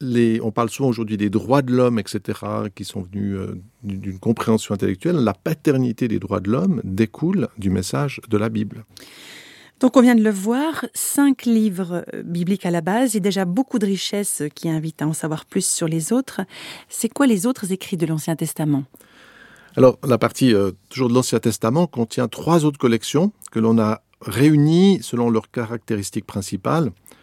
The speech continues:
Speaker 1: Il y a douze livres historiques, cinq livres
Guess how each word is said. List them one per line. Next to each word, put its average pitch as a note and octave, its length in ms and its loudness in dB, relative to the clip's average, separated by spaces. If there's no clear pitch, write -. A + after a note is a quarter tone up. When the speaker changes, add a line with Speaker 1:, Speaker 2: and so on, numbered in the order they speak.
Speaker 1:
Il F#2 140 -10
y G2+ 80 -2
a G2 240 -4
douze A#2+ 360 2
livres B2+ 260 2
historiques, - 640 -6
cinq - 380 2
livres A2+ 360 2